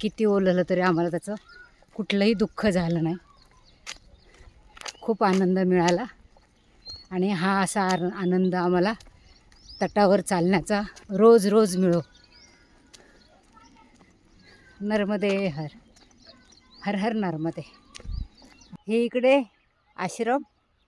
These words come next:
आणि इकडे सूर्यनारायणाची प्रभा फाकली, हा तटाचा भाग. आणि इकडे मैया.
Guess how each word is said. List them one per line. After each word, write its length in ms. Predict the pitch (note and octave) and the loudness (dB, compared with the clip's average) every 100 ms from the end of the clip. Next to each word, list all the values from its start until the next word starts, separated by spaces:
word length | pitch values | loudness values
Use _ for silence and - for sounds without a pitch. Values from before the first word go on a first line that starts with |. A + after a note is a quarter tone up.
| _ _ _ _ _ _ _ _ | _ _ _ _ _ _ _ _
आणि 340 | - G3 A3 A#3 | -14 -8 -6 -4
इकडे 360 | A3+ A#3 A#3 | -2 0 0
सूर्यनारायणाची 1080 | A#3+ A#3+ A3 A3+ A3+ G#3+ A3 A3+ G#3+ B3+ C#4 G#3+ _ - | 0 -2 -2 0 0 0 -2 -4 -4 -2 -2 -4 _ -8
प्रभा 280 | A3 G#3+ B3 | -2 0 0
फाकली, 380 | A#3+ G#3 F#3+ F#3 C4 _ _ _ _ _ _ _ _ _ _ _ _ _ _ _ _ _ _ - _ _ _ _ _ _ _ _ _ - | 0 -2 -2 -8 -10 _ _ _ _ _ _ _ _ _ _ _ _ _ _ _ _ _ _ -20 _ _ _ _ _ _ _ _ _ -10
हा 140 | F#3+ F3+ | -6 -4
तटाचा 420 | F#3+ F3 F#3 - F3+ | -4 -2 -2 0 -2
भाग. 340 | E3 G#3+ - - _ _ _ _ _ _ _ _ _ | 2 0 0 -12 _ _ _ _ _ _ _ _ _
आणि 400 | F3+ F3+ F#3+ F#3+ | -10 -6 -4 -2
इकडे 300 | F#3+ G3 F#3 | -4 -2 -2
मैया. 380 | F#3 F#3+ E3+ E3 | 0 0 0 -2